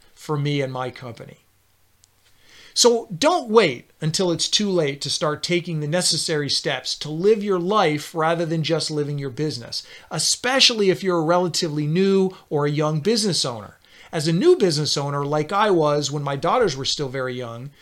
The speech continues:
you need to focus on a balanced approach to running your business sooner rather than later. This will allow you to maximize your rejuvenation time and minimize regrets about time with family, friends, and for yourself that could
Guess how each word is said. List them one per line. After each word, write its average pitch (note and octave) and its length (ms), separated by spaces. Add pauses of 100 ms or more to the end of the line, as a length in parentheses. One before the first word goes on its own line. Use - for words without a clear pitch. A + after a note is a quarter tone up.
(220)
you C#4 160
need D#4 140
to G3+ 100
focus B3 500
on F#3+ 140
a F3 80
balanced G#3 680
approach D3 440
to D#3+ 80
running C#3+ 260
your C#3 100
business C#3 600
sooner - 400
rather F#3 320
than D#3+ 160
later. F#3+ 360 (320)
This C4 200
will C#4+ 160
allow G#3 200
you G#3 180
to D#3+ 120
maximize G3+ 800
your E3+ 120
rejuvenation E3+ 760
time C#3 380 (120)
and E3+ 300
minimize F#3 560
regrets C#3+ 720 (240)
about D#3+ 340
time A3 380
with A3 160
family, A3 440
friends, F#3 520
and E3+ 180
for E3+ 100
yourself D#3+ 640 (240)
that E3+ 280
could C#3 560